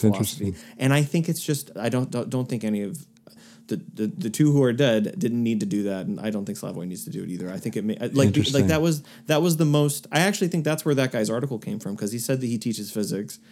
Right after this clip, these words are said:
Speaker 2: and what Slavoj writes about physics are wrong. He makes a lot of
Speaker 1: It
Speaker 2: basic
Speaker 1: drives him
Speaker 2: mistakes.
Speaker 1: crazy.
Speaker 2: It drives
Speaker 1: Right.
Speaker 2: him crazy. And, like, yeah, I probably would to me, too, if this guy tried to write about psychoanalysis. So, like
Speaker 1: Right. I mean, it is
Speaker 2: Yeah.
Speaker 1: true that when you're,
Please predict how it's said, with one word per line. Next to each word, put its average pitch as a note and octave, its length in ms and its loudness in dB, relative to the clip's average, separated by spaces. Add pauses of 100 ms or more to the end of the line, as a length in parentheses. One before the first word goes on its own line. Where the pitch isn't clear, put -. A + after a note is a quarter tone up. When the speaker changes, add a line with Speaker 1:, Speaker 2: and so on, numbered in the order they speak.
(140)
Speaker 2:
and A2 120 -2
what A2+ 100 0
Slavoj A2+ 340 2
writes G2+ 200 -2
about G2+ 180 -4
physics G2+ 320 -6
are G2 60 -4
wrong. F#2 360 -6
He A2 140 -4
makes G2+ 200 -4
a F#2 40 -8
lot G2 160 -6
of E2+ 100 -6
Speaker 1:
It G2+ 40 0
Speaker 2:
basic F#2+ 160 -2
Speaker 1:
drives G#2+ 280 12
him G2+ 80 6
Speaker 2:
mistakes. F#2 120 0
Speaker 1:
crazy. F#2 480 6
Speaker 2:
It A2+ 140 -2
drives F#2 240 4
Speaker 1:
Right. - 20 -2
Speaker 2:
him - 80 -6
crazy. B2 360 0
And, C3+ 140 4
like, D#3 180 4
yeah, C#3+ 220 4
I C3+ 60 4
probably D3 340 4
would C#3+ 160 4
to C#3 100 -2
me, C3+ 140 2
too, D#3 240 2
if A2 100 0
this B2 140 2
guy B2+ 160 0
tried A#2+ 220 -2
to A#2+ 40 -2
write A2+ 140 2
about A2 180 0
psychoanalysis. A2 720 -4 (260)
So, B2 300 2
like A2+ 220 4
Speaker 1:
Right. A2+ 320 10
I C#3+ 80 10
mean, D3+ 160 12
it E3 120 12
is G#3 180 12
Speaker 2:
Yeah. G3+ 60 0
Speaker 1:
true C3 300 10
that G2+ 300 8
when A2+ 240 8
you're, C#3 580 8